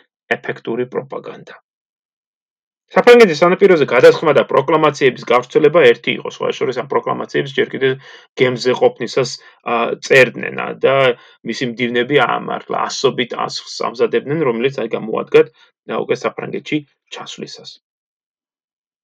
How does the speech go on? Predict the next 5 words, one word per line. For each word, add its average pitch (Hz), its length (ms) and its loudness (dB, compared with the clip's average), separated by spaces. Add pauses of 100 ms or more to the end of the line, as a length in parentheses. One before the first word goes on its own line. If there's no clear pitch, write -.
(220)
ეს 208 120 2
პროკლამაციები 339 640 4
განკუთვნილი 139 600 0
იყო 202 180 4
როგორც 143 460 2